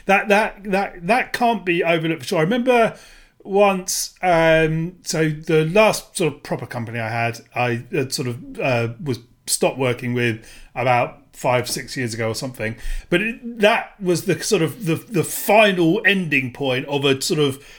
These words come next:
of a declining journey, which had sort of gone on for some years before that. And I remember coming home, I remember I'd been out doing exercise early one morning. I, I, I, my kids were little, very little at the time.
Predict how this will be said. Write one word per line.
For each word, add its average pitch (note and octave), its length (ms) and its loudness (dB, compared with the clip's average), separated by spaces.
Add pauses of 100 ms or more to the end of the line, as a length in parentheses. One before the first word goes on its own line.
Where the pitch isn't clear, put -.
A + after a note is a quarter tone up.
of D#3 160 4
a D3+ 40 4
declining E3 1000 0
journey, D3 360 2
which C3 220 -2
had B2+ 160 -8
sort C#3+ 140 -2
of A#2+ 160 -4
gone C#3 200 0
on B2+ 240 0
for B2 440 -4 (200)
some D#3+ 280 0
years C3 260 0
before C#3 360 -4
that. G2+ 280 -12 (220)
And D#3+ 160 2
I D#3+ 80 4
remember G#3+ 720 2 (120)
coming G3 260 -2
home, F3 340 2
I D3+ 80 0
remember E3+ 440 -2
I'd D#3 160 0
been F3+ 360 0
out F#3 380 0
doing D#3 240 2
exercise B2 600 -2
early D3 340 0
one C3+ 220 -2
morning. A#2+ 420 -6
I, C3+ 280 -8
I, C3+ 180 -2 (240)
I, B2+ 240 -4
my B2+ 120 -6
kids D#3+ 220 -8
were C#3+ 60 -2
little, C3+ 380 -6 (300)
very F#3 160 4
little D3+ 360 0
at C3 120 -2
the - 80 -18
time. A#2 380 -4